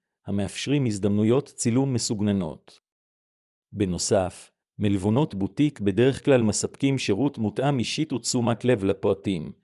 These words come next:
מה שמבטיח שהחוויה שלפני החתונה שלכם תהיה בלתי נשכחת. בית חבר או בן משפחה. אם יש לאחד מהוריכם, לחבר או בן משפחה עם בית מרווח ומואר היטב,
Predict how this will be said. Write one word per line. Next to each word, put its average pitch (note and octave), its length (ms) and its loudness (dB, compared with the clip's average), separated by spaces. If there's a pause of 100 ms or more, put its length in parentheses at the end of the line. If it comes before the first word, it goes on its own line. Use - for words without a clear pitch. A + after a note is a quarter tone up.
(360)
מה A2+ 120 2
שמבטיח G#2+ 580 0
שהחוויה G2+ 560 2
שלפני B2 460 -2
החתונה A2+ 500 -2
שלכם B2+ 560 -2
תהיה A2+ 280 2
בלתי G#2+ 420 -2
נשכחת. G#2 760 -2 (960)
בית A2+ 300 2
חבר A#2+ 540 0 (100)
או G2 120 0
בן G#2+ 200 4
משפחה. D#2 520 -4 (1040)
אם A2+ 160 0
יש D3+ 220 2
לאחד G#2 420 4
מהוריכם, G2 640 0 (440)
לחבר A2+ 460 0
או A#2+ 180 -2
בן G#2+ 160 4
משפחה A2+ 460 0
עם A#2+ 200 2
בית G#2 340 4
מרווח G#2 520 2
ומואר A2+ 320 2
היטב, F#2+ 420 0